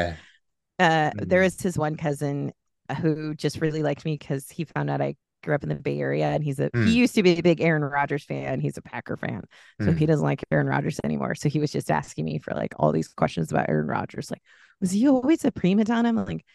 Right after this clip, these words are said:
Speaker 2: "Well, I mean, we did make fun of him 'cause he couldn't get into Stanford. So you
Speaker 1: <laughs>
Speaker 2: take that what you want." And
Speaker 1: Sure.
Speaker 2: it's like, "Well, how much, how big was Marshawn Lynch?" I go, "Well, like, you know, this much. He doesn't get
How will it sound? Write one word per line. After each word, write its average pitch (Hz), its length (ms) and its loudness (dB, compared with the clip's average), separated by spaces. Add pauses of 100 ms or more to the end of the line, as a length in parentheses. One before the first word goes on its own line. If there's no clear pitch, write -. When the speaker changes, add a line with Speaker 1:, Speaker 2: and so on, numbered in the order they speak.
(340)
Speaker 2:
"Well, 220 320 4
I 208 140 2
mean, 208 240 2
we 208 100 0
did 208 280 -4
make 214 160 0
fun 185 180 0
of 180 100 0
him 165 120 -2
'cause 165 140 -2
he 156 80 -6
couldn't 170 280 -4
get 156 120 0
into 151 240 -2
Stanford. 123 1080 -4
So - 260 2
you - 140 6
Speaker 1:
<laughs> - 20 12
Speaker 2:
take 220 300 6
that 180 220 8
what 165 160 4
you 156 140 0
want." 135 420 -4
And 147 100 4
Speaker 1:
Sure. 131 340 10
Speaker 2:
it's - 100 -10
like, 175 120 2
"Well, 180 120 0 (400)
how 214 140 6
much, 302 180 6
how 247 160 8
big 339 160 4
was 285 200 2
Marshawn 202 400 0
Lynch?" 180 320 -2
I 156 80 -2
go, 156 100 -2
"Well, 190 500 6
like, 170 200 6
you 185 120 2
know, 165 120 2
this 202 240 0
much. 165 300 -2 (160)
He - 220 -4
doesn't 185 220 2
get 233 140 2